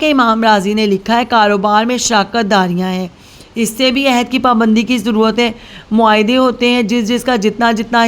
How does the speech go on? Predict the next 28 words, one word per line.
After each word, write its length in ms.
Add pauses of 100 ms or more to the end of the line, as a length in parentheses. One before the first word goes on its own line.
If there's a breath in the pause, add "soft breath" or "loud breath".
حصہ 200
ہو، 320 (520 loud breath)
جتنا 360
جتنا 340
شیئر 400
ہو، 80
اس 120
کے 100
مطابق 460
کاروبار 520
ہوگا۔ 320 (420 loud breath)
پھر 140
یہ 300
کہ 240
کس 120 (100)
نے 140
کیا 380
کام 320
کرنا 420
ہے، 140 (380 loud breath)
کس 220
نے 100
کتنا 380
سرمایہ 480
لگانا 360
ہے، 40
وغیرہ 460
وغیرہ۔ 360